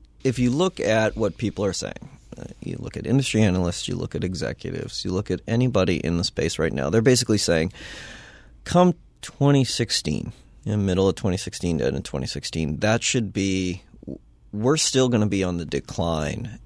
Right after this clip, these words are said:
in the offshore oil mar-, uh, offshore rig market until then.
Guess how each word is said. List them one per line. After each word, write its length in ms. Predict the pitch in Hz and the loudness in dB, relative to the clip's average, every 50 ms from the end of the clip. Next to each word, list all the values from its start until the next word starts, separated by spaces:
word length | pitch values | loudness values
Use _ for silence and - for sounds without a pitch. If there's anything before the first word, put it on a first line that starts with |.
| - | -8
in 300 | - 90 87 82 82 82 | -4 -2 -2 0 -2 -2
the 160 | 76 78 82 - - - - | -2 -2 -4 -6 -10 -10 -4
offshore 640 | - 85 87 90 - - - - 90 90 87 - - - | -2 -2 -2 -2 -2 -2 0 0 2 2 0 0 -2 -2
oil 240 | 76 78 73 71 71 | 0 2 2 2 0
mar-, 320 | - 64 65 58 57 - - - - | -2 -2 -2 -2 -4 -4 -6 -4 -4
uh, 60 | - - - | -4 -2 0
offshore 400 | - 98 - - - 101 95 78 | 0 2 2 4 6 6 6 6
rig 280 | 82 73 69 - - - | 4 2 2 2 0 0
market 460 | 73 - - 64 - - - - - - | 0 0 0 0 2 0 0 0 0 -2
until 480 | - - - - - - - - - - | -2 -2 -2 -2 -2 -2 -2 -2 -2 -2
then. 420 | - - - - - - - | 0 0 0 2 0 -2 -6